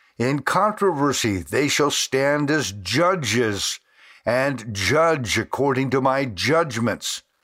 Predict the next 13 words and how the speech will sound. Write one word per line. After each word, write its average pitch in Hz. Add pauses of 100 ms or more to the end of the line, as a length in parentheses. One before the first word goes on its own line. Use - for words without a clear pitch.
(140)
and 117
they 127
shall 135
keep -
my 135
laws 139 (320)
and 107
my 92
statutes 139 (380)
in 120 (120)
all 156
my 135
moedim. 123